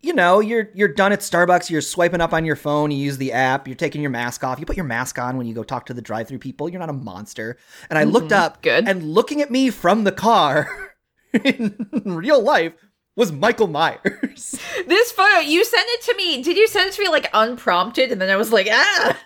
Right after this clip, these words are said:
Speaker 2: <laughs>
Speaker 1: So he startled me. And then, and this is a real thing. This is, like, I was actually out living
Speaker 2: Yeah,
Speaker 1: my life,
Speaker 2: th-,
Speaker 1: and I
Speaker 2: there,
Speaker 1: got
Speaker 2: there's a
Speaker 1: startled by a
Speaker 2: photo
Speaker 1: Michael Myers.
Speaker 2: that exists, and I'm, I'm sure we can attach it also to, like, the,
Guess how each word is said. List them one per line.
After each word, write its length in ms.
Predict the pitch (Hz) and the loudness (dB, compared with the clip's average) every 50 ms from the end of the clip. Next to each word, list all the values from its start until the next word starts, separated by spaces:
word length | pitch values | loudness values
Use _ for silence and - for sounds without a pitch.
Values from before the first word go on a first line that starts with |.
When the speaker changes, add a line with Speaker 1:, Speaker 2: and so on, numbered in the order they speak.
| _ _ _ _ - | _ _ _ _ -6
Speaker 2:
<laughs> 1040 | - - - - 311 311 - 339 294 302 - - 294 285 - - 349 330 311 349 - - - _ _ - 587 571 494 392 - - - - - - 554 539 539 - - 554 571 554 - _ _ _ _ _ - - - - - _ - | -4 -4 -2 2 2 2 6 6 6 6 6 4 2 2 4 4 4 4 4 2 -4 -6 -12 _ _ -8 -4 -2 -2 -2 -2 -4 -16 -10 0 4 4 4 4 4 4 4 4 4 2 _ _ _ _ _ -20 -20 -20 -20 -18 _ -4
Speaker 1:
So 180 | - 240 214 | 0 2 2
he 160 | 202 269 294 | 4 4 0
startled 580 | - - - - - 220 247 320 294 220 160 139 | 0 0 -2 0 2 4 4 4 4 4 2 0
me. 280 | 123 107 98 113 160 - _ _ _ _ _ _ - - | -6 -10 -12 -14 -16 -16 _ _ _ _ _ _ -10 -4
And 220 | - 165 170 165 170 | -2 0 0 2 4
then, 320 | 175 175 175 175 170 165 - - | 4 4 4 4 2 0 0 2
and 100 | 180 208 | 2 4
this 140 | 277 294 415 | 4 4 2
is 80 | 381 | 2
a 60 | 370 | 2
real 240 | - 254 262 247 226 | 4 6 6 4 4
thing. 280 | 240 226 214 147 123 120 | 4 4 2 2 2 0
This 120 | 143 165 190 | -4 -4 -2
is, 100 | 190 190 | 0 2
like, 160 | 185 175 143 | 2 2 2
I 120 | 147 156 | 2 0
was 160 | 156 156 147 | 0 0 -2
actually 420 | 143 139 147 - - 165 160 156 139 | 0 -2 -2 -2 -2 -2 0 2 4
out 160 | 135 143 - | 2 2 2
living 180 | 135 135 - 311 | 2 2 4 4
Speaker 2:
Yeah, 180 | 269 226 202 185 | 6 6 4 4
Speaker 1:
my 60 | 175 123 127 | 4 2 2
life, 80 | 120 127 | 2 2
Speaker 2:
th-, 120 | 240 180 | 2 4
Speaker 1:
and 100 | - 156 | 6 6
I 20 | 247 | 6
Speaker 2:
there, 140 | 254 277 | 8 8
Speaker 1:
got 140 | 269 139 139 | 6 4 6
Speaker 2:
there's 120 | 233 247 277 | 6 6 6
a 40 | |
Speaker 1:
startled 340 | 311 - - 277 - - 139 | 6 6 6 6 6 4 4
by 160 | - - 131 | 4 6 6
a 80 | 131 233 226 226 226 | 8 8 6 6 6
Speaker 2:
photo 120 | 226 226 | 4 4
Speaker 1:
Michael 240 | 127 127 - 147 139 | 2 0 0 0 -2
Myers. 560 | 131 120 120 113 113 113 120 135 - - - _ - | -2 -2 -4 -4 -6 -6 -8 -8 -10 -12 -14 _ 0
Speaker 2:
that 160 | 208 262 247 | 2 2 2
exists, 380 | 285 254 220 233 226 233 233 - | 2 0 2 2 2 2 2 2
and 260 | 208 226 226 240 226 | 4 4 4 4 4
I'm, 60 | - - | 2 0
I'm 140 | 233 262 254 | 0 0 0
sure 260 | - - 330 330 330 | -2 0 0 2 2
we 120 | 320 294 | 0 -2
can 100 | - 339 | -2 0
attach 480 | 262 214 214 - 240 190 190 - - - | 0 0 0 2 2 2 2 2 0 2
it 180 | 190 180 165 | 2 2 4
also 440 | - - 160 165 160 - 170 160 160 | 2 2 0 0 0 0 0 0 0
to, 200 | 160 - 180 160 156 | 0 -2 -2 -2 0
like, 380 | 147 147 151 151 - - - | 0 0 0 0 -2 -4 -4
the, 540 | - 147 135 127 120 127 139 - 139 190 | -2 0 0 0 0 -2 -2 -4 -4 -6